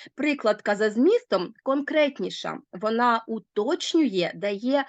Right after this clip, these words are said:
якісну характеристику означуваного слова.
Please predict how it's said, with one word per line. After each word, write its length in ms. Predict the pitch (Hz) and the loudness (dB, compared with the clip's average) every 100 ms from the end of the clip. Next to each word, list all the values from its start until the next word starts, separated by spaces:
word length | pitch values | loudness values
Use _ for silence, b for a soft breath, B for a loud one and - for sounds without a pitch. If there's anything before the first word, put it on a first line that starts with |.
| B B - | B B -12
якісну 760 | 190 202 214 247 415 427 403 | -2 2 2 2 -2 0 -2
характеристику 1000 | - 277 240 - 214 196 254 - 415 - | 0 0 0 -2 -2 0 -2 -4 -6 0
означуваного 920 | 233 214 185 175 - 247 190 180 175 | 0 0 -2 -4 -4 -6 -4 -4 -6
слова. 440 | 175 - 175 175 | -10 -4 -2 -2